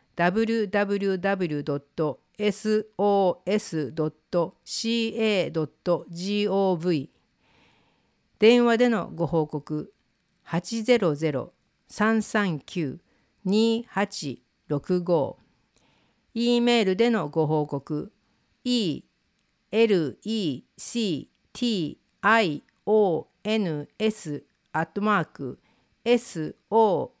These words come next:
エスドットシーエードットジーオーブイ。これらのいずれかの権利が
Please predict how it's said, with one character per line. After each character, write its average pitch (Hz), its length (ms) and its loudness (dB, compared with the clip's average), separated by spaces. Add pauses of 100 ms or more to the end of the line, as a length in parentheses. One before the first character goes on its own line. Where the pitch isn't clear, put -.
エ 226 160 0
ス 156 340 -6 (200)
ド 156 120 -4
ッ 160 60 -6 (160)
ト 190 340 -2
シ 226 600 -4 (100)
ー - 60 -4
エ 196 300 0
ー 151 80 -14
ド 156 140 -2
ッ 147 60 -6 (200)
ト 185 300 0 (240)
ジ 208 460 -2
ー 180 40 0
オ 185 260 2
ー - 20 -2
ブ 175 160 2
イ。 139 180 -2 (1600)
こ - 160 0
れ 277 140 8
ら 233 120 4
の 160 200 -2 (280)
い 185 100 -4
ず 226 140 -2
れ 254 120 4
か 247 160 0
の 214 120 0
権 208 300 -2
利 147 120 -4
が 139 240 -6